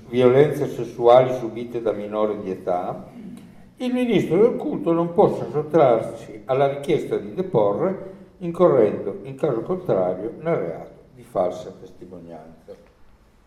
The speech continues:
E, e questa sentenza ovviamente si attaglia a, a pennello, anche se a posteriori, perché ovviamente è una sentenza del duemiladiciassette,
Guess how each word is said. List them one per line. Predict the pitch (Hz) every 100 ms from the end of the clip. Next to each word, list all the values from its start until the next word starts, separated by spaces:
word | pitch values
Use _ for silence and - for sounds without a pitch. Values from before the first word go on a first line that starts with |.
| _ - _ _ _ _ - - _
E, | - -
e | 151 143
questa | 151 160 151
sentenza | 139 180 175 117 117 123 101
ovviamente | 117 135 110 104 135
si | 120 -
attaglia | 104 - - 101 98 120 107 90 90
a, | 95 90 90 90 87
a | -
pennello, | - 139 98 90 87 98 107 107 - - _
anche | 135 135 143
se | - 123
a |
posteriori, | 113 117 - 123 117 156 143 113 -
perché | 92 - 104 95 - - _ _
ovviamente | 110 104 98 123 120 113 - - - - - -
è | 120
una | 107 107
sentenza | 110 120 104 127 113 120 104
del | 104 101
duemiladiciassette, | 104 113 123 110 123 - 165 139 - 120 113 - 139 127 113 -